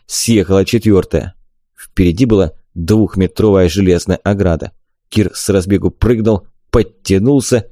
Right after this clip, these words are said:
и уселся верхом. Твари засновали внизу, подпрыгивая, когти клацали по металлу, глаза светились желтым.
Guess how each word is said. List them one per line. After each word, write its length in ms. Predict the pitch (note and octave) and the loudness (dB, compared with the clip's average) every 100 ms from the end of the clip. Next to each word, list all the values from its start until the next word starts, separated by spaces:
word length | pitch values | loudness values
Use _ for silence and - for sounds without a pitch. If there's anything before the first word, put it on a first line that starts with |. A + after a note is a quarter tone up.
| - | 0
и 100 | B2 | 2
уселся 520 | G2+ - G2 F2 F#2+ | 2 2 0 2 0
верхом. 480 | F#2+ - G2+ F2 - - _ _ _ _ _ _ | 0 0 -2 -2 -4 -20 _ _ _ _ _ _
Твари 340 | F2 F#2+ G#2+ F2+ | -2 0 2 2
засновали 500 | F#2 - F2+ F2+ E2 | -2 -2 0 2 0
внизу, 360 | F2 F2 A#2+ | -2 0 -2
подпрыгивая, 760 | - F#2+ - A#2 A2+ A2+ G2+ - _ _ - | 0 -4 -2 -2 2 0 0 -4 _ _ -2
когти 380 | C3+ - - G2+ | -2 -2 -4 -4
клацали 500 | - G#2 F#2 F#2+ F#2+ | 0 0 0 0 0
по 180 | - | 0
металлу, 640 | F#2 F2+ - B2 A#2+ A2+ - _ - | -2 -2 -2 0 2 0 -4 _ -10
глаза 540 | F2+ G#2+ G2+ F2+ B2+ | -2 2 2 0 -2
светились 480 | - G#2 - F#2 F#2+ | -2 -4 -2 0 0
желтым. 540 | F#2 G2 E2+ - D#2 | 0 -2 -2 -4 -10